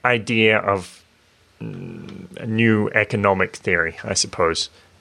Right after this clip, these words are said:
Um, and so that, so in the, in the, in the article or in the story, I go through and say, "Okay, so we have this delayed barter system,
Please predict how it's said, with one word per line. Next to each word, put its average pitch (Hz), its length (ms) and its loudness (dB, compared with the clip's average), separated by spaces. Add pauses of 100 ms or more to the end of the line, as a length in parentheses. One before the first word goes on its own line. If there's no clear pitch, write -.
(180)
Um, 92 340 -4 (400)
and 95 400 0
so 95 220 4
that, - 300 -2 (220)
so 92 460 2 (320)
in 117 220 -2
the, - 240 -8
in 123 160 0
the, 101 460 4
in 117 160 -2
the 107 80 0
article 98 460 0
or 92 200 0
in 95 120 -2
the 90 80 -2
story, 90 500 -2
I 95 120 -2
go 98 180 4
through 170 280 -8
and 95 140 -8
say, 87 320 -2
"Okay, 98 300 -4
so 90 260 -4
we 87 160 -8
have 90 200 -2
this 85 120 -10
delayed 104 480 0
barter 98 300 2
system, 95 500 -4